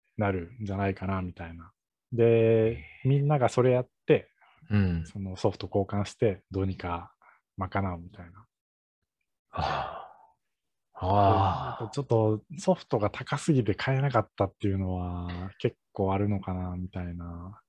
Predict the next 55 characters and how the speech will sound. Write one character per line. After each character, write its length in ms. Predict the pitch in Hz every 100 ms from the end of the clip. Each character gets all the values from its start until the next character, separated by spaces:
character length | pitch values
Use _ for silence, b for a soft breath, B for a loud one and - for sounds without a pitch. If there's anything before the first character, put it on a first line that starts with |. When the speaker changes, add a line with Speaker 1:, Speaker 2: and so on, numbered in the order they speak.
| _
Speaker 1:
で、 200 | 113 104 - -
フ 60 |
ァ 80 | 131
ミ 120 | 160
コ 160 | 165 190
ン 60 |
通 180 | 185 208
信 240 | - 120 98
っ 40 |
て 120 | -
い 380 | 95 92 90 90
う、 100 | 101 117
そ 160 | 107
の 320 | 98 92 92 90
雑 180 | 113 -
誌 180 | -
が 280 | 120 117 113 _
当 160 | 120 104
時 120 | 95
あ 60 |
っ 60 | 92 _ -
て、 320 | 87 85 82
Speaker 2:
は 200 | 113 147
い 80 | 117
は 160 | 98 101
い。 40 |
フ 60 | -
ァ 140 | 110
ミ 140 | 120
通 140 | 110 92
で 80 | 104
す 20 |
よ。 60 |
Speaker 1:
な 60 | 98
ん 40 |
か、 220 | 98 123 - -
フ 80 | -
ァ 80 |
ミ 120 | 107 98
通。 180 | -
Speaker 2:
は 240 | 90 101 98
い 40 |
は 60 | 92
い。 40 |
Speaker 1:
そ 100 | 87
う。 320 | 92 95 104
Speaker 2:
懐 180 | 101 -
か 160 | - 87
し 100 | -
い。 180 | 90 -
Speaker 1:
お 80 | 117
も 140 | 135
し-、 260 | - - 143
う 40 |
ん。 400 | 113 104 101 98